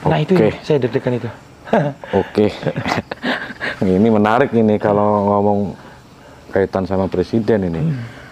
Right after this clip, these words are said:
Speaker 2: Emang ada kira-kira itu hubungan sama politik itu di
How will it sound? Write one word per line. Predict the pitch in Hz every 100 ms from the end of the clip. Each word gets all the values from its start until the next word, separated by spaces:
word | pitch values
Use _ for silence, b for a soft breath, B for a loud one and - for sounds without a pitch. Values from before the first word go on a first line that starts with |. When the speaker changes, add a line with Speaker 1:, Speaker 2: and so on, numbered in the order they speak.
| -
Speaker 2:
Emang | - 131 180
ada | 120 90 123
kira-kira | 95 104 92 101 104 104 92
itu | 90 107 85 - - - -
hubungan | 101 95 95 95 98 95 90 - - - - - -
sama | - - 98 95 95 - - - -
politik | - 104 98 - -
itu | 90 98 104
di | 98 104 98 95